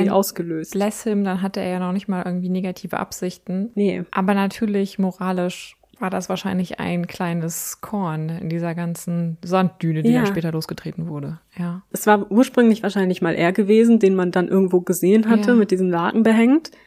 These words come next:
Speaker 2: Und dann später wird das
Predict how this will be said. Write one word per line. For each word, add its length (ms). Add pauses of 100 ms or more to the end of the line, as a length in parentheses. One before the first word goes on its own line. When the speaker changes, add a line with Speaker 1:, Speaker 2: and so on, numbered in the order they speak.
(180)
Speaker 2:
Und 180
dann 240
später 760
wird 360 (140)
das 640